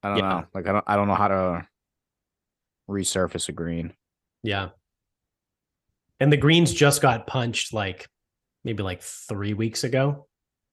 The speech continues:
Speaker 1: Yeah, I mean, you can put, like, microblades into that to help it, like, come back a little.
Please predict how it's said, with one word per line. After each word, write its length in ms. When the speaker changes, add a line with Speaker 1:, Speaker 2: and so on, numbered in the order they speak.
Speaker 1:
Yeah, 300
I 100
mean, 180
you 100
can 160
put, 140
like, 180
microblades 760
into 240
that 400
to 80
help 260
it, 100
like, 560
come 180
back 240
a 60
little. 400